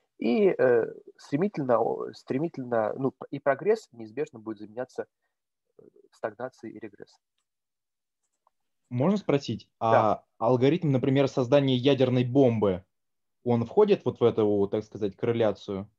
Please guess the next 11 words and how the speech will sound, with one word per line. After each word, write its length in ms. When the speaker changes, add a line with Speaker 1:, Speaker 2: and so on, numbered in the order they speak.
Speaker 1:
Безусловно. 440
Speaker 2:
Необход-, 80
недопустимо 640
Speaker 1:
Безусловно. 20
Speaker 2:
препятствовать. 540
Speaker 1:
Безусловно. 460
Всё 260
входит 360
в 40
недопустимо 440
препятствовать. 500